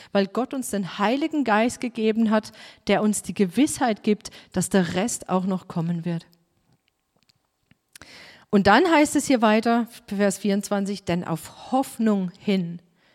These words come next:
sind wir gerettet worden. Und das haben wir auch letzte Woche schon angeguckt. So, jetzt ist sehr, sehr wichtig, dass wir verstehen, was da steht, wenn da steht Hoffnung.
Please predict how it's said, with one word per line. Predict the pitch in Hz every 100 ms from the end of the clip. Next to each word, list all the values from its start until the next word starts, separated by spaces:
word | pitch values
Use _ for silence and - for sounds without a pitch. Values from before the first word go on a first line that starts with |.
| -
sind | - 202 180
wir | 185 175
gerettet | 180 165 - 165 165
worden. | 156 151 _ _ _ _ _ _ _ _ -
Und | 185
das | 196
haben | 220
wir | 208
auch | 165 180
letzte | 185 - 196
Woche | 185 190
schon | 180 165
angeguckt. | 175 170 175 - 160 - _ _
So, | - 175 - - - -
jetzt | 214 302
ist | -
sehr, | 240 240
sehr | 262 247 208
wichtig, | 233 - 247
dass | 226 -
wir | 214
verstehen, | 220 202 202 190 240 220
was | 208 -
da | 202 185
steht, | - - 214 240 208
wenn | 202
da | 185 180
steht | - 185 -
Hoffnung. | 196 - 196 180